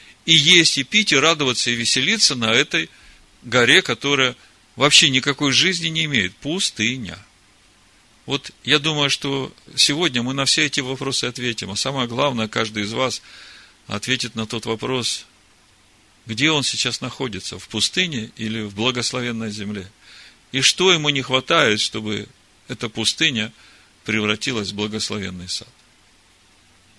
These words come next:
Начнём с книги Дворим, восьмой главы, чтобы увидеть, что на самом деле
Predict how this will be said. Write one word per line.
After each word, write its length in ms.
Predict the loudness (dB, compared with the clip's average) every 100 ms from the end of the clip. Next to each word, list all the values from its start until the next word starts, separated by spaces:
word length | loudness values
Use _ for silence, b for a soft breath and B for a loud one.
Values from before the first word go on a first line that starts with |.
| _ _ _ _ -12
Начнём 560 | 2 4 6 4 0 -4
с 220 | -2 -2
книги 280 | -2 0 0
Дворим, 420 | 4 4 4 2
восьмой 380 | 2 0 2 2
главы, 500 | 4 4 4 2 2
чтобы 440 | 2 -2 -2 0 0
увидеть, 640 | -2 -2 0 -2 -4 -8 -16 _ _ _ _ _ _ _ -6
что 280 | -2 2
на 120 | 4 4
самом 300 | 2 0 2
деле 260 | 0 2